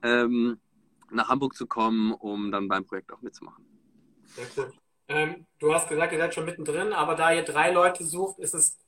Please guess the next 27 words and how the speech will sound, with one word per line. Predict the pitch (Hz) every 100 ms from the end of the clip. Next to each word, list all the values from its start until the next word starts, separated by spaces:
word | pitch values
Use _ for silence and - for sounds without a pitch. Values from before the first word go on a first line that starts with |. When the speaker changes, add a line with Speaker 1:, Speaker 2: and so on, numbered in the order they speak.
| -
Speaker 2:
lohnt | 165 185
sich's | 190
immer | 175 170
noch, | 160
sich | 160 -
zu |
bewerben, | 151 143 196
Speaker 1:
Unbedingt, | 208 185 196 117
Speaker 2:
ja? | -
Also | -
Speaker 1:
unbedingt. | 127 139 165 170 156 151 113
Es | 110
lohnt | 135 135
sich | 127 123 -
unbedingt | 143 147 143 135
noch, | 131 - - 123
ähm, | 123 120 117 113 _ _ _
ähm, | 110 110 117
sich | 120
zu | 123
bewerben. | 123 110 127 147 151 147 - -
Es | 131
sind | 190
auch | 175
noch | 170
gar | 147 160
keine, | 170 156